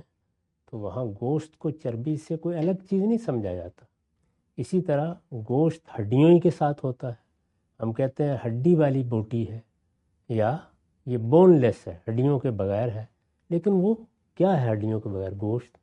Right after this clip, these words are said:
وہ ہڈی والی بوٹی کون سی ہے؟ گوشت۔ تو ایک ہے لفظ کا استعمال، ایک ہے لفظ کے استعمال کے وہ اطلاقات جو عرف میں ویسے ہی سمجھے جاتے ہیں۔ اس کو ذرا مزید آگے سمجھیے۔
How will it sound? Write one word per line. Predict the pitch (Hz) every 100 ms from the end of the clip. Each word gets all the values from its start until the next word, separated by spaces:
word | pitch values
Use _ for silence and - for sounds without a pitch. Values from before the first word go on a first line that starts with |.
| _ _ _ _ -
وہ | 117 113
ہڈی | 117 160
والی | 139 131 185
بوٹی | 165 156 175
کون | 170 151
سی | 135 151 147
ہے؟ |
گوشت۔ | 131 101 110 - _ _ _ _ -
تو | 131
ایک | 143 156
ہے | 185
لفظ | 151 101 160 -
کا | - 160
استعمال، | 156 - 151 123 120 143 214
ایک | 196 156 160 -
ہے | 175
لفظ | 156 113 151 -
کے | - 175
استعمال | 165 139 _ 131 107 101 131 147
کے | - 156
وہ | 127 208
اطلاقات | 233 160 156 131 104 101 110 147 _ _ _ _ -
جو | 135 -
عرف | 214 214 -
میں | 196
ویسے | 170 120 -
ہی | 123
سمجھے | 131 127
جاتے | 127 117 - 117
ہیں۔ | 110 _ _ -
اس | -
کو | 165
ذرا | 139 139
مزید | 123 113 147 156
آگے | 160 110 107
سمجھیے۔ | 107 113 110 110